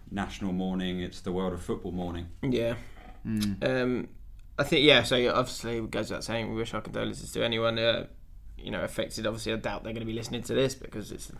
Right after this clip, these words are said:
Speaker 2: the wrong language, but you never know. Um, so yeah, uh, horrible stuff. Um, let's, this is, there's a gear change. We're gonna use the <laughs> randomizer on the jingle board,
Speaker 3: Mm.
Speaker 2: so anything could come out here.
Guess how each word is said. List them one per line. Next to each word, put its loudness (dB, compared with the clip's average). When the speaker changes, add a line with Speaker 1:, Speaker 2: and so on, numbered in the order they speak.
Speaker 2:
the -10
wrong -2
language, -6
but -2
you 0
never 4
know. -4
Um, -2
so -2
yeah, 0
uh, -4
horrible -2
stuff. -8
Um, 4
let's, 0
this -2
is, -4
there's 8
a 2
gear 2
change. 2
We're 0
gonna 6
use 6
the 2
<laughs> 4
randomizer 6
on 2
the 2
jingle 6
board, 0
Speaker 3:
Mm. 0
Speaker 2:
so 0
anything 8
could -8
come 0
out -2
here. 0